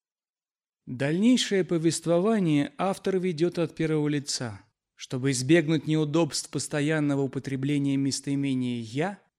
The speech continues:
автор вводит некий персонаж, от лица которого ведётся рассказ. Если быть точным,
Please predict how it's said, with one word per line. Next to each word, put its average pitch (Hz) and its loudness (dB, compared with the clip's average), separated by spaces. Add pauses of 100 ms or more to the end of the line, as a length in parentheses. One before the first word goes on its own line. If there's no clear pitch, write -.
(100)
автор 214 2
вводит 190 0
некий 196 -2
персонаж, 160 -2
от 143 -8
лица 143 0
которого 196 0
ведётся 156 0
рассказ. 147 -4 (320)
Если 208 4
быть 185 4
точным, 127 2